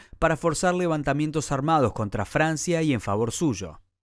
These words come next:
El tercer detonante de la guerra fue la cuestión de la sucesión de la corona de Francia. En mil trescientos veintiocho moría Carlos cuarto,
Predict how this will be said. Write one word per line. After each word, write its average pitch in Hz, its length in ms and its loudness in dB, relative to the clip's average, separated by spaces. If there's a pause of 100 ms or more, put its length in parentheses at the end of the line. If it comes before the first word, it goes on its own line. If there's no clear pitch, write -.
(200)
El 180 140 2
tercer 202 380 2
detonante 151 500 2
de 120 120 4
la 98 120 0
guerra 143 300 2
fue 147 200 2
la 175 120 4
cuestión 156 440 -2
de 170 80 0
la 117 120 0
sucesión 156 560 -4
de 151 80 0
la 110 100 0
corona 117 380 0
de 117 100 2
Francia. 107 600 -4 (340)
En 165 160 2
mil 185 180 0
trescientos 143 560 -2
veintiocho 131 720 0 (180)
moría 170 680 0
Carlos 147 380 2
cuarto, 110 540 2